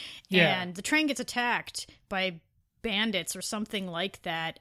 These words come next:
Speaker 2: and then she's stuck on the train 'cause it crashes and it's, it's on fire, and she's desperately trying to yank this door open to get out. And then when she does, like, we are immediately in the next movie,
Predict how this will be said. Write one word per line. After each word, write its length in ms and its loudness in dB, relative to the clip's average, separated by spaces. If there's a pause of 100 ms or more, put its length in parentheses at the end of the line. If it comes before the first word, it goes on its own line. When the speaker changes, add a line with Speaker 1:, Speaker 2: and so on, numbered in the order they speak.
(160)
Speaker 2:
and 240 2
then 440 2
she's 220 -2
stuck 680 0
on 140 -4
the 80 -4
train 640 -4
'cause 140 -12
it 80 -12
crashes 640 0
and 100 -8
it's, 220 -10
it's 140 -10
on 180 -6
fire, 520 -2 (280)
and 100 0
she's 220 0
desperately 400 0
trying 200 -2
to 60 -2
yank 460 -4
this 180 -6
door 540 -2
open 340 -6
to 100 -8
get 360 -6 (160)
out. 420 -2 (420)
And 240 2
then 200 4
when 160 4
she 240 2
does, 580 2
like, 220 -4
we 160 2
are 80 0
immediately 800 4
in 320 2
the 80 2
next 420 -4
movie, 760 -2